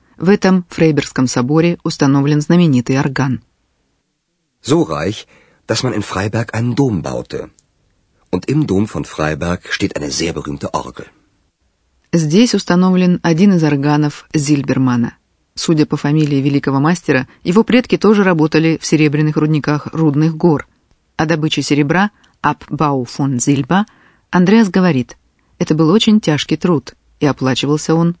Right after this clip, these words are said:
Speaker 1: плохо».
Speaker 2: Der Abbau von Silber war eine sehr harte Arbeit und wurde schlecht bezahlt.
Speaker 1: Многим рудокопам приходилось искать себе вторую работу,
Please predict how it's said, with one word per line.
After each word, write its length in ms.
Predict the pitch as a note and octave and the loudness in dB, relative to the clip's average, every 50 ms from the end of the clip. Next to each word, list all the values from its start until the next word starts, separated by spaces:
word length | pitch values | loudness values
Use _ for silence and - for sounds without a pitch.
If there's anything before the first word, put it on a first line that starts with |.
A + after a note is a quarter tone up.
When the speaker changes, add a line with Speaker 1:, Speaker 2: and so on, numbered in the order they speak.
| _ _ - | _ _ 0
Speaker 1:
плохо». 380 | F3+ E3+ D3+ A#2+ - - - - _ _ _ _ _ _ _ _ _ _ _ _ _ _ _ _ _ _ _ _ _ _ _ _ _ - | 0 2 2 0 -2 -10 -16 -18 _ _ _ _ _ _ _ _ _ _ _ _ _ _ _ _ _ _ _ _ _ _ _ _ _ -8
Speaker 2:
Der 140 | A2+ - | -6 -4
Abbau 320 | - D3 C#3+ _ A#2+ G#2+ G#2+ | -4 -6 -4 _ -4 -4 -4
von 240 | - - G2 F#2+ F2 | -4 -6 -8 -6 -4
Silber 300 | G#2+ G#2 G2+ G2 F2+ E2+ | -4 -4 -4 -4 -4 -4
war 100 | F2+ F2 | -4 -6
eine 160 | F2 F2+ E2+ | -6 -6 -6
sehr 280 | D#2+ F#2+ F2+ F2 E2+ | -6 -6 -6 -4 -4
harte 380 | F2 F2+ F#2 F2+ - - - - | -4 -4 -4 -6 -8 -12 -10 -8
Arbeit 600 | - D#2 D#2 D#2 D2 D2 D#2 D#2 D2+ D2 - - - - - - _ _ _ _ _ | -6 -4 -4 -4 -2 -2 0 0 -2 -2 -6 -12 -20 -20 -20 -20 _ _ _ _ _
und 140 | - A2 F2+ | -8 -6 -4
wurde 160 | F2 D#2+ C#2 | -4 -4 -4
schlecht 240 | C2+ - C#2 - - | -4 -6 -8 -10 -12
bezahlt. 540 | - - - - - - - - - - _ _ _ _ _ _ _ _ _ _ _ _ _ _ _ _ _ _ _ _ _ _ _ _ - | -16 -14 -12 -12 -12 -12 -16 -20 -20 -20 _ _ _ _ _ _ _ _ _ _ _ _ _ _ _ _ _ _ _ _ _ _ _ _ 0
Speaker 1:
Многим 420 | F#3+ F#3+ F#3 F#3 F3 D#3+ E3+ E3 | 2 4 4 4 2 2 2 2
рудокопам 640 | D#3+ E3+ E3+ F3 E3+ - G3+ G3+ - D3+ C#3+ B2+ - | 2 2 0 0 2 2 0 2 2 0 0 0 0
приходилось 500 | - D3+ D3+ - D#3+ F#3+ G#3 G#3 F#3+ - | 0 0 0 2 2 4 4 2 2 0
искать 320 | E3+ - - D#3+ D#3+ D#3 | -4 -2 0 0 0 0
себе 220 | - - D3+ D#3 D3+ | -2 -2 -2 -2 -2
вторую 460 | - - - F#3+ G3 F#3+ F3 D3 C#3 | -2 0 -2 0 2 2 2 2 2
работу, 500 | C3 C3 C3+ C3+ B2+ A#2+ - A#2+ B2 A#2+ | 2 0 0 0 -2 -2 -2 -6 -6 -6